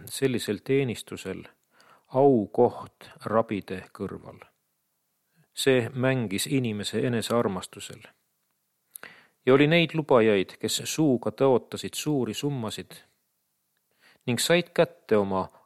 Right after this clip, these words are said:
aukoha rabide kõrval. Kuid hiljem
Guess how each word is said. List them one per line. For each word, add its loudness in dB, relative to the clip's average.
aukoha 0
rabide -8
kõrval. -12
Kuid -2
hiljem 0